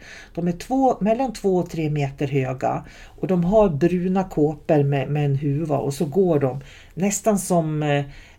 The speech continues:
eh, lite grann som de här Avatar, om man skulle likna dem då.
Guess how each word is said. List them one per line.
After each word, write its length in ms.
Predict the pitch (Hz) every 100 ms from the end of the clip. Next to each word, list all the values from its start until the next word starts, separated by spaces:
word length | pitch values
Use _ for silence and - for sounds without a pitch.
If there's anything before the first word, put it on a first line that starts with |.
| -
eh, 320 | 156 156 139
lite 260 | 151 165 160
grann 340 | 160 156 151
som 260 | 139 156 143
de 100 | 147
här 200 | 160 156
Avatar, 720 | 156 143 233 185 120 - 139
om 100 | -
man 100 | 139
skulle 280 | 139 147 143
likna 420 | 135 143 139 143
dem 340 | 139 190 147 127
då. 220 | 123